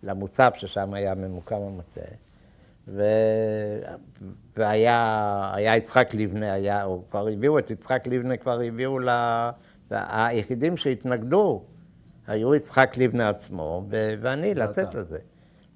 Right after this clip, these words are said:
Speaker 1: ומי שהביא את ההוראה, את ההוראה של החטיבה, היה, היה צביקה הורוביץ. אז מי שנתן את ה-, מי שנתן את ההוראה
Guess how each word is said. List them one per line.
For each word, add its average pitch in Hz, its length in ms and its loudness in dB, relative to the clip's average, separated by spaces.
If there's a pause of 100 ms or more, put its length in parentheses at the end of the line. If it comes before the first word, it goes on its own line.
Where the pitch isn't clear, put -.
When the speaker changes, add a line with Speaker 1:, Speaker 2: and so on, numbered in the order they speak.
(140)
Speaker 1:
ומי 101 880 -2
שהביא 143 320 0
את 165 140 -2
ההוראה, 170 680 2
את 107 140 -8
ההוראה 127 340 0
של 147 320 -4
החטיבה, 147 1000 0 (240)
היה, 131 600 2 (640)
היה 135 220 0
צביקה 147 360 -2
הורוביץ. 98 560 2
אז - 160 -18
מי 135 120 -6
שנתן 135 440 0
את 131 120 -2
ה-, 110 360 2 (140)
מי 127 140 -4
שנתן 117 480 -4
את 113 100 -12
ההוראה 90 480 -6